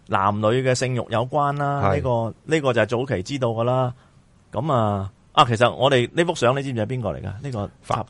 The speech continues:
Speaker 2: 呃，係咪梵高啊？
Speaker 1: 梵高，係啊，自畫像。
Speaker 2: 係啊。
Speaker 1: 因為佢都好受情緒困惑㗎嘛。
Speaker 2: 嗯。
Speaker 1: 所以我就攞佢幅相擺喺度咯。
Speaker 2: 嗯。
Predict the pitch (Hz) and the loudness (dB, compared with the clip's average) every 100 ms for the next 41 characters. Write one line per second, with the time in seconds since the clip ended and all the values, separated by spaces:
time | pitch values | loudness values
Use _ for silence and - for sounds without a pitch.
0 | 135 127 117 113 110 98 92 147 147 110 | 6 8 8 6 2 2 4 4 6 6
1 | 107 107 92 98 101 98 95 - 107 90 | 6 4 2 0 -2 -6 -6 -10 -10 -10
2 | - _ - 208 135 170 156 165 139 110 | -12 _ 0 2 4 4 6 6 6 6
3 | 95 95 123 127 120 104 - 131 120 98 | 0 -2 0 0 0 -2 -2 -4 -4 -8
4 | - 101 90 92 156 135 117 107 139 131 | -10 -10 -10 -8 -2 2 4 4 2 0
5 | 143 - 120 120 117 123 110 117 123 120 | -2 -4 -2 2 2 0 -2 -4 -6 -6
6 | 117 107 101 | -6 -4 -6